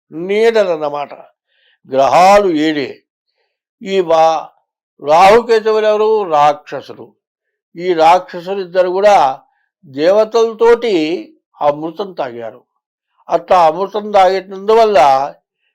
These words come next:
ఎవరు ఆయన్ని జయించలేరు. ఆయన్ని జయించాలి అంటే రాహువుకి మినుగులు ఇష్టం. ఆ మినపగారెల దండ ఆంజనేయ స్వామికి వేస్తారు. అప్పుడు ఆ వా-,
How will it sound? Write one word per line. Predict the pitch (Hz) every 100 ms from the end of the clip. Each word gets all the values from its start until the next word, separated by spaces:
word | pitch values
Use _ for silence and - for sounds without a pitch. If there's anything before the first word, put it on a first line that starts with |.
| _
ఎవరు | 135 143 151 190
ఆయన్ని | 214 208 190 160 135
జయించలేరు. | 135 160 220 208 185 143 113 113 _ _ _ _ _ 170
ఆయన్ని | 180 190 156
జయించాలి | 135 156 190 202 208 190 165
అంటే | 143 139 156 131 123 151 _ _ _ _ _ - 127
రాహువుకి | 147 175 214 233 226 220 196 165 175
మినుగులు | 165 147 151 165 202 202
ఇష్టం. | 139 - 147 123 117 _ _ _ _ _
ఆ | 156 170
మినపగారెల | 151 147 175 190 208 202 202 202 202 190
దండ | 165 160 175 214 180 135 156 - _ _ _ 123
ఆంజనేయ | 131 151 180 175 165
స్వామికి | 160 160 160 180 165
వేస్తారు. | 139 123 - 131 113 107 _ _ _ -
అప్పుడు | 175 190 214 202 147 147 151 _ _ _ _ _ _
ఆ | 160 156 156
వా-, | 131 139 135